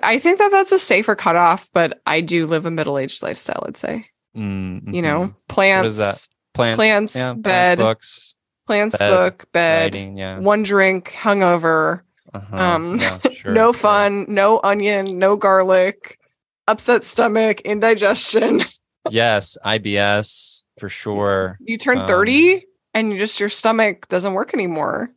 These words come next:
Speaker 1: Like, I was complaining to a friend and I was like, "This person must think I'm the most boring person in the world."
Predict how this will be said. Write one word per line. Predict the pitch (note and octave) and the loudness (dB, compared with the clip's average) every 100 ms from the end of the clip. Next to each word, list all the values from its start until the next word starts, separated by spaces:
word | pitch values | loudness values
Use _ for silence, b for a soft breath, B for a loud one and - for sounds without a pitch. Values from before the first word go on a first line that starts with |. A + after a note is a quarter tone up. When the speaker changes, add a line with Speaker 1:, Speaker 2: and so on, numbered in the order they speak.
| - | -4
Speaker 1:
Like, | A3+ A#3+ | 0 2
I | B3+ | 2
was | C#4 | 2
complaining | - D4+ D4 F#4 F#4 | 0 2 2 4 4
to | F4+ | 2
a | |
friend | F4+ G4 E4 | 2 2 2
and | A3 | 2
I | G#3+ | 0
was | A3 A3 | 0 -2
like, | G#3+ - | -2 -2
"This | G#3+ | -4
person | - C4 C#4+ C4+ | 0 0 2 2
must | F#3+ - | 2 0
think | F3+ F#3 | -2 -2
I'm | E3+ | -2
the | E3 | 0
most | E3+ F3+ | 0 0
boring | - E3 E3 | -2 -2 -2
person | D#3+ - E3 | -2 -2 -2
in | |
the | D#3 | 0
world." | F3 F#3+ E3+ A3 | 2 2 2 0